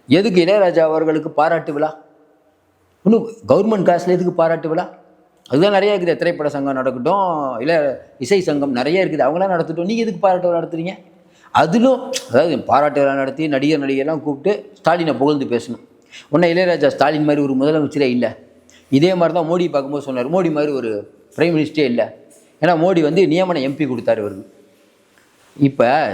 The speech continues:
இளையராஜா அவர்களுக்கு இன்னைக்கு என்ன பிரச்சனை அப்படின்னா, எல்லா தயாரிப்பாளர்களும்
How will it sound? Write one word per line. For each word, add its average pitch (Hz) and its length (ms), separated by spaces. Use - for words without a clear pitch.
இளையராஜா 165 420
அவர்களுக்கு 135 640
இன்னைக்கு 127 360
என்ன 147 180
பிரச்சனை 131 380
அப்படின்னா, 107 400
எல்லா 160 640
தயாரிப்பாளர்களும் 147 920